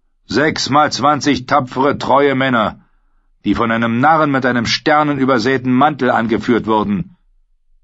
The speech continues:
Er sah aus wie eine Vogelscheuche in seinem schwarzen Mantel, der mit Sternen übersät war, und dem eisernen Brustpanzer, der in hundert Gefechten verbeult worden war. Ein Dickicht aus rotgoldenem Haar verbarg den größten Teil seines Gesichts,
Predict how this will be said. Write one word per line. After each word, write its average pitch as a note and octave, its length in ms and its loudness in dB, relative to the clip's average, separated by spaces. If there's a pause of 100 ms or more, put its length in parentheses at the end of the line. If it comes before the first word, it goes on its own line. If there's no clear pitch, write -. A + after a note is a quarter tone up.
(160)
Er G2+ 140 -4
sah G#2 220 -2
aus G#2 240 -6
wie A#2 100 -6
eine G#2 160 -4
Vogelscheuche G#2+ 840 -6
in F#2+ 100 -6
seinem F2+ 240 -6
schwarzen G2+ 500 -6
Mantel, G#2 440 -4 (560)
der F#2 80 -6
mit F2 160 -6
Sternen A2+ 480 -2
übersät G2 500 -4
war, G2+ 340 -2 (400)
und F2+ 140 -8
dem F2+ 140 -4
eisernen G#2+ 480 0
Brustpanzer, G#2+ 640 -2
der G#2 160 -2
in F2+ 120 -6
hundert A2 340 -4
Gefechten G2 520 -8
verbeult G2+ 480 -4
worden F2 300 -6
war. F2 260 -6 (840)
Ein F#2+ 220 -4
Dickicht B2+ 420 -4
aus F#2+ 220 -4
rotgoldenem A2 640 -2
Haar B2 240 0
verbarg F#2 400 -4
den F#2+ 140 -4
größten G2+ 480 -4
Teil G2+ 220 -4
seines G2 280 -4
Gesichts, G2+ 580 -8